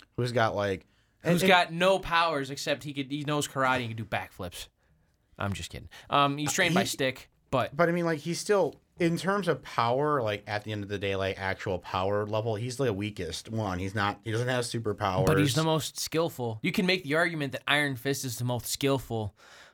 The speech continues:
Speaker 2: but because of the, because of the, the, the martial arts background and the, the, the immortal Iron Fist that he bears and everything, they could penet-, they could penetrate the invulnerable skin of Luke Cage and whatnot.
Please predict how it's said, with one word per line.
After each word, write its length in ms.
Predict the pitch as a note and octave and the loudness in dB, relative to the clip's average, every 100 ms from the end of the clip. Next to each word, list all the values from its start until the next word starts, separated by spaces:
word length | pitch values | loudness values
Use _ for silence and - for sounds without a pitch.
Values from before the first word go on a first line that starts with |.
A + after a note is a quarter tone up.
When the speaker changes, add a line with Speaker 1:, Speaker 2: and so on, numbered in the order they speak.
| - C#3 | -4 0
Speaker 2:
but 260 | C3 B2 _ _ _ C3+ | 0 -2 _ _ _ -4
because 260 | C3+ C3+ A#2+ | -2 0 0
of 80 | |
the, 60 | C#3 | -2
because 320 | B2+ B2+ B2 | -2 -2 0
of 300 | A#2 G#2 - - | -2 -6 -12 -4
the, 220 | A#2 G#2+ | -2 0
the, 180 | F#2+ G#2 - | -2 -6 -4
the 100 | A#2+ | -2
martial 340 | A#2+ A#2 A#2 | 0 -2 0
arts 200 | A#2 A2+ | 0 0
background 580 | B2+ A#2 - A2+ A2+ A2 | 0 -2 0 -2 0 -2
and 200 | G#2+ G#2 | -4 -4
the, 200 | A2 G#2 | -4 -4
the, 160 | G2 A2 | -4 -6
the 220 | A#2+ A2+ | -2 0
immortal 340 | A2+ A#2+ A#2 | 0 0 0
Iron 260 | A2+ A#2 A2+ | 0 0 -4
Fist 320 | - A#2 - | -4 -6 -4
that 80 | A#2 | -4
he 100 | A2 | -4
bears 380 | G#2 A2+ A2+ A2 | -2 -2 -2 -2
and 80 | G#2 | -4
everything, 420 | A2 G#2+ G#2 G#2+ - - - - | -2 -2 -2 -4 -8 -18 -14 -4
they 100 | B2 | -2
could 220 | A#2+ A2 - - - | -2 -4 -8 -6 0
penet-, 300 | C#3 B2+ - - | 2 0 -4 -6
they 80 | A#2+ | -4
could 140 | - | -4
penetrate 460 | C3 B2 - B2 A#2+ | -2 -2 -2 -4 -4
the 100 | B2 | -6
invulnerable 540 | A#2 A#2 A#2 A2 A2+ | -2 -2 -2 -4 -4
skin 340 | - - B2+ A#2 | -4 -2 0 0
of 140 | G#2 | -2
Luke 200 | A#2+ A#2 | -4 -4
Cage 360 | C3 B2 A#2+ A2 | -2 0 0 -2
and 160 | A2 | -4
whatnot. 440 | G#2+ G#2+ A2 G#2+ | -6 -6 -6 -6